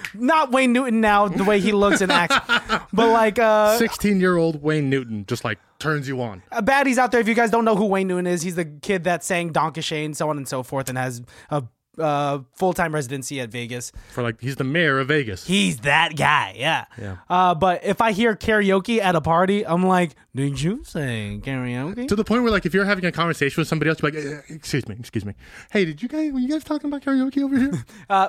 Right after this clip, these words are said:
Speaker 1: okay, I'll be right back, but they did just say karaoke, and I have to talk to them about this.
Speaker 2: Listen, Heidi Klum, you're beautiful, but I have to go talk to these people about karaoke now, and
Speaker 1: Yeah.
Speaker 2: I'll be right back.
Speaker 1: And then go to those people and be like, "I own four karaoke machines,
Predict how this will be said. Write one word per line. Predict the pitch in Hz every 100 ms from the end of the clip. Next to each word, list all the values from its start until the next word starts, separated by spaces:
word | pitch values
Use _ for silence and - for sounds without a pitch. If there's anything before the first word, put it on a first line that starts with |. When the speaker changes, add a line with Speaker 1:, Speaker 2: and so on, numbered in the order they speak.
| -
Speaker 1:
okay, | 156 151 -
I'll | 180
be | 208
right | 202
back, | 196 185 -
but | 139 -
they | 123
did | 147 180 170
just | 185
say | 185
karaoke, | 160 175 165 160 165 -
and | 120
I |
have | - - - - 302 - -
to | 147
talk | 131 -
to | 123
them | 104
about | 101 98
this. |
Speaker 2:
Listen, | 139 - 98
Heidi | 120 127
Klum, | 127 143 160 -
you're | 120
beautiful, | 113 104 - 95
but | 113
I | 123 139
have | 147
to | 135
go | 139
talk | 143 135
to |
these | - 123
people | 127
about | 120 117
karaoke | - 113 113 117 143
now, | 139 147 160
and | 139
Speaker 1:
Yeah. | 147 110 -
Speaker 2:
I'll | 110
be | 117
right | 110
back. | -
Speaker 1:
And | 135
then | 135
go | 139
to | 143
those | 143 143
people | 160 147
and | 143
be |
like, | 143 139
"I | 117 135
own | 127 113
four | - - 123
karaoke | 123 135 120 117
machines, | 120 - 120 127